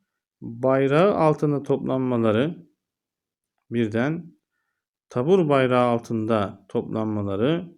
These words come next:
yeniden bir taburu teşkil etmekten çok ve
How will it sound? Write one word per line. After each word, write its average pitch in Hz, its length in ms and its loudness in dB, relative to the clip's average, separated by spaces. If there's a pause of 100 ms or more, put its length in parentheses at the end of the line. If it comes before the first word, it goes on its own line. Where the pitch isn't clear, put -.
(840)
yeniden 156 680 4
bir 165 200 2
taburu 143 360 -2
teşkil 139 340 -2
etmekten 143 640 0
çok 190 580 -2 (840)
ve 147 460 0